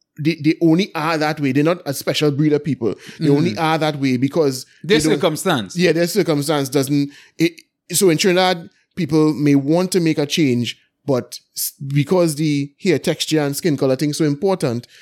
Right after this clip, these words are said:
Speaker 1: they won't make the change because
Speaker 2: Mm.
Speaker 1: they're afraid that giving the next, giving the next party the reins would mean devastation on, on their part. So I just, I just don't want to, to, I shouldn't say don't wanna make the impression, but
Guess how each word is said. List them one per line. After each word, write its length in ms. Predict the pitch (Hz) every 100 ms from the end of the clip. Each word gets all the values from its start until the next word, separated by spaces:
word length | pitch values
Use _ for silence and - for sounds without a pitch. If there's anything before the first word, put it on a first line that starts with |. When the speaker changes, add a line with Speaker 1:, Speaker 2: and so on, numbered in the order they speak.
| - _
Speaker 1:
they 240 | 131 120 -
won't 340 | 127 160 208 190
make 220 | 156 135
the 60 | 147
change 320 | 147 127 120
because 320 | 131 131 113
Speaker 2:
Mm. 20 |
Speaker 1:
they're 160 | 117 107
afraid 600 | 110 - 214 180 127 101 - - _ _ _
that 320 | 139 117 - _ _ -
giving 300 | 123 156 147
the 80 | 147
next, 260 | 143 139 -
giving 240 | 139 135
the 60 | 139
next 220 | 143 -
party 300 | 160 110 131
the 100 | 131
reins 460 | 127 120 117 113 - _ _
would 160 | 131 127
mean 440 | 131 123 113 113 - _ _ _ _ _
devastation 640 | 123 151 120 - 143 131 127
on, 180 | 123 110
on 160 | 120
their 180 | 120 123
part. 300 | - 98 - _ _ _
So 480 | - 165 143 123 120 _ _ _ _
I 100 | 156 147
just, 280 | 196 - -
I 80 | 156
just 220 | 180 160
don't 340 | 170 175 170 -
want 280 | 160 156
to, 260 | 175 160 131 -
to, 220 | 170 143 107 _ _ _ _ _ _ _
I 140 | - 139
shouldn't 280 | 113 180 156
say 60 |
don't 120 | 135
wanna 140 | 127 123
make 160 | 117
the 60 | 117
impression, 360 | 110 117 107 107
but 160 | 110